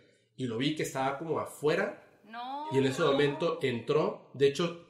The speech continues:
Speaker 1: sentí como que se agachó para entrar, todavía había mucha luz del atardecer, y lo vi perfectamente, o sea, es como una mas-, es como, como si la sombra tuviera volumen, ese es como, como lo describo. Lo vi que se movió, y cerré los ojos porque me dio miedo,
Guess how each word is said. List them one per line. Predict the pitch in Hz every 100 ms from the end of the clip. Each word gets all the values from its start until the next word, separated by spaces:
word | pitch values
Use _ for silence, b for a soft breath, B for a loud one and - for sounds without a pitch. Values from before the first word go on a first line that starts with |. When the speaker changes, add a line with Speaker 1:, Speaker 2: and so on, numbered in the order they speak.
| -
Speaker 1:
sentí | - 143 160
como | - 202 196
que | -
se | 120
agachó | 107 104 - 131
para | 143 135
entrar, | 110 139 202 - - _ _ _ _ _ _ _ _ _ _ _ -
todavía | 131 147 156
había | 156 147
mucha | 147 - 123
luz | 120 127
del | 143
atardecer, | 107 110 104 - 180 - - _ _ _ _ _ _ _ _
y | 120
lo | 117
vi | 131
perfectamente, | 135 127 143 139 135 123 151 -
o |
sea, | -
es | 117
como | - 151
una | 156
mas-, | 151 147 -
es | -
como, | 190 190 - -
como | 131
si | 123 131
la | 123
sombra | - 180 175 180 240 -
tuviera | 131 131 147 143
volumen, | 120 117 113 98 -
ese | 113 -
es | -
como, | - 131 113 -
como | 104
lo | 104
describo. | 104 101 - 107 104 b b b b b _ _
Lo | 113 120
vi | 143
que | 156
se | -
movió, | 135 127 165 214 - - b b b
y | -
cerré | 139 147
los | 165 202
ojos | 208 -
porque | - -
me | 123
dio | 127
miedo, | 139 127